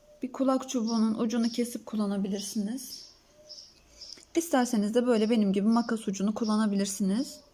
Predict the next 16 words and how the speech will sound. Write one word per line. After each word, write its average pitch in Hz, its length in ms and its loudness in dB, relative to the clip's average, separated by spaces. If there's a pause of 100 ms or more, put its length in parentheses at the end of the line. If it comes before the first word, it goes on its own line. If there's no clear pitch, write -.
(1700)
Şimdi 370 260 2
arkadaşlar 254 560 2
bakın, 240 280 0
iğnemi 247 460 6
şöyle 220 500 2 (880)
hemen 226 400 4
makasımın 262 640 2
ucuna 233 340 2
yerleştiriyorum. 214 880 -2
Biraz 233 380 0
yakınlaştırayım. 240 1000 -2 (3000)
Şimdi 294 640 2 (720)
ipimin 294 560 4
uzun 269 280 4
olan 214 320 2
tarafını 226 680 0